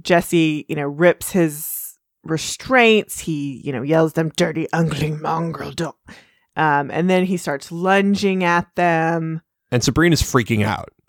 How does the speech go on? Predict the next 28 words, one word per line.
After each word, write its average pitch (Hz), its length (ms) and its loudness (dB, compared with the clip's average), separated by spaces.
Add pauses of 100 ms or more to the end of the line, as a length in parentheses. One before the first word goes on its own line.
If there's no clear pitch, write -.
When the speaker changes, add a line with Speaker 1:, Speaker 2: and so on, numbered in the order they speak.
Speaker 1:
Yeah, 156 240 0
so 156 140 -10
they 151 100 0
just 175 200 -6
keep 214 180 -4
going, 190 320 4
but 160 100 -6
then 170 200 0
Zelda 180 500 2
comes 160 400 -4
in 156 280 0
and 147 160 -4
she - 160 -2
starts 160 300 0
yelling, 147 160 -2
"I 151 80 -4
call 151 240 0
upon 147 280 -4
Sybil 165 320 -2
Leek, 180 320 2
Priscilla 185 460 2
Spellman, 143 500 -2 (100)
Frances 214 460 2
Spellman, 147 520 -2
Evanora 185 640 2
and 165 120 0
Lacosta 208 520 -4
Spellman." 151 600 -6